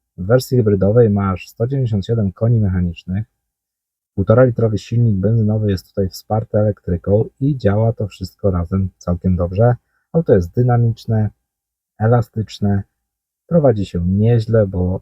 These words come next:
kompromis pomiędzy komfortem a prowadzeniem w zawieszeniu został zachowany na odpowiednim poziomie, a osiągi w teorii może nie zaskakują, bo prędkość maksymalna to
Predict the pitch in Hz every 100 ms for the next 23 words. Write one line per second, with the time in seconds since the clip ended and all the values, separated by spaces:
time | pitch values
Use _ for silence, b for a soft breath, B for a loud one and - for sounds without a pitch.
0 | - 104 95 101 98 90 _ _ _ _
1 | - _ _ _ _ 107 104 101 98 95
2 | 104 95 104 98 - 101 - _ 107 104
3 | - 98 95 92 101 101 101 98 98 _
4 | _ _ _ _ _ _ _ - 101 -
5 | 104 98 95 104 - 92 98 101 98 101
6 | 95 92 - 95 98 95 85 101 98 90
7 | 104 127 _ _ _ _ _ _ _ _
8 | _ 151 156 156 - - 156 - 139 139
9 | 135 135 127 - - 139 135 120 101 98
10 | 104 117 131 135 131 127 120 120 120 -
11 | 110 - 113 110 104 95 - 95 90 -
12 | 92 - 87 87 - 98 98 98 95 90
13 | 90